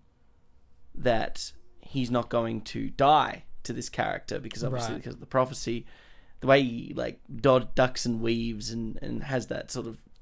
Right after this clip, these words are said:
Speaker 1: ego and confidence is, is fantastic.
Speaker 2: Yeah. It's cool because it is such a Shakespearean thing to get to that level of violence,
Speaker 1: Mm-hmm.
Speaker 2: but I, I love that the film,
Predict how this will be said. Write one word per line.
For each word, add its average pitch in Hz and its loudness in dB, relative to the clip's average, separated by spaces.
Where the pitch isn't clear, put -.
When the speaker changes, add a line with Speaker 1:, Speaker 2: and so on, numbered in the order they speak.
Speaker 1:
ego 131 2
and 113 0
confidence - -6
is, - -4
is - -6
fantastic. - -10
Speaker 2:
Yeah. 123 -4
It's 190 2
cool 226 12
because 165 4
it 160 6
is 175 6
such - 2
a 135 -4
Shakespearean 131 0
thing 131 -4
to - -8
get 131 -6
to 156 -4
that 143 0
level 139 0
of 127 -2
violence, 135 -4
Speaker 1:
Mm-hmm. - -2
Speaker 2:
but 139 0
I, 147 4
I - 4
love 156 4
that 147 -2
the 127 -4
film, 135 0